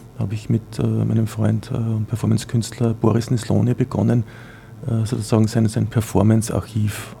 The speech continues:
aufzuarbeiten. Und, und da haben wir, da haben wir dann gesehen, sozusagen, was das, was die Methode auch für eine Reichweite haben könnte. Und, und, äh, ja, ab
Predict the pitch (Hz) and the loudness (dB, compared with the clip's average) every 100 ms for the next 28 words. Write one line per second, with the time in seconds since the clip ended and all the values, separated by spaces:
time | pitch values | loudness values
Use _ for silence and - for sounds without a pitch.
0 | - 101 - - 95 92 - - 101 98 | -6 -4 -4 -4 -4 -4 -8 -8 -4 -2
1 | 98 - 104 104 - - - - - - | -4 -4 -4 -4 -8 -20 -20 -20 -20 -20
2 | - - - - - 110 117 - - 113 | -20 -20 -20 -18 -4 0 0 -2 0 4
3 | 123 123 117 110 101 110 127 110 120 117 | 6 4 4 4 4 4 4 4 2 0
4 | 113 117 - - 151 - - - 120 113 | -2 -4 -8 -10 -12 -10 -8 -4 0 0
5 | 113 127 117 110 - - 117 113 107 - | 0 -2 2 0 0 -2 0 0 -2 -4
6 | - 120 113 - 117 - 117 120 117 - | -2 2 2 2 0 0 0 0 0 0
7 | 107 104 - 127 117 120 120 110 123 117 | 2 2 2 2 4 4 0 0 -2 -2
8 | - - - - - - - - 117 117 | -2 -16 -20 -20 -20 -20 -20 -6 -2 0
9 | 113 117 107 - - - - - - - | 2 2 2 -6 -20 -20 -20 -20 -10 -10